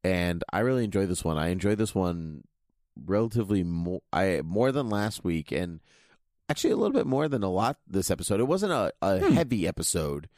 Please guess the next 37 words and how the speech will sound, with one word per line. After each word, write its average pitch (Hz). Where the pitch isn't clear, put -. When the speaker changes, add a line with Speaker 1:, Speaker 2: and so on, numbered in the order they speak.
Speaker 1:
It 113
was, 107
but 117
it 104
was, 104
but 107
I 120
liked 127
this 123
kind 123
of, 110
like, 98
team 127
up 120
girl 123
power, 110
guys 113
aren't 110
allowed 101
on 104
the, 98
<laughs> -
on 165
Fort 123
Ross 104
kinda, 104
you 104
kn- 85
Speaker 2:
Yeah. 123
Speaker 1:
kinda 110
Speaker 2:
I -
Speaker 1:
thing. 107
I 98
liked 113
Brainy 110
freaking 107
out. 104